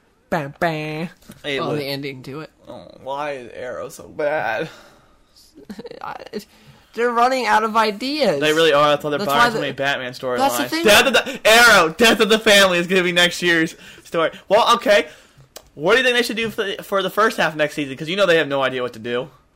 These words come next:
Speaker 1: They can introduce the villain early on.
Speaker 2: That's what they already did. Remember, they introduced Damien Dark.
Speaker 1: Yeah, but I mean, actually show the person, not just say their name. They don't.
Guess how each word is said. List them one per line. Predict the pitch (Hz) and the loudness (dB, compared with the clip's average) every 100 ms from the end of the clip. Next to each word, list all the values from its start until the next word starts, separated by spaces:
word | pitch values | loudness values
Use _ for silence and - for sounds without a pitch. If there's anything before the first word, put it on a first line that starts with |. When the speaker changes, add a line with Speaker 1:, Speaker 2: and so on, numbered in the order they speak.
| _ | _
Speaker 1:
They | 147 | -14
can | 151 151 | -12 -10
introduce | 151 175 156 170 - | -8 -8 -8 -8 -10
the | |
villain | 147 180 147 | -10 -8 -8
early | 151 151 147 | -6 -6 -6
on. | 170 156 143 160 - - | -6 -6 -8 -10 -12 -14
Speaker 2:
That's | 143 | -8
what | 156 | 0
they | 156 | 2
already | 156 139 | 2 -2
did. | 160 127 | -6 -6
Remember, | 123 139 | -8 -6
they | 135 135 | -6 -6
introduced | 135 123 | -8 -8
Damien | 139 143 139 117 | -8 -8 -8 -8
Dark. | 107 131 - - _ _ _ _ - | -2 -2 -4 -12 _ _ _ _ -12
Speaker 1:
Yeah, | 143 196 147 139 _ _ _ | -6 -4 -4 -6 _ _ _
but | - 151 | -2 0
I | 151 | 0
mean, | 160 151 | -2 -2
actually | 151 156 - 160 139 | -2 -2 -2 -4 -4
show | - - 147 156 | -4 0 0 0
the | 165 | -2
person, | - 139 131 139 | -4 -6 -6 -8
not | 123 | -6
just | 147 | -8
say | - - | -8 -10
their | - - | -12 -12
name. | - - _ _ _ - - - - | -14 -20 _ _ _ -20 -20 -18 -8
They | 180 | -2
don't. | 196 202 | 0 0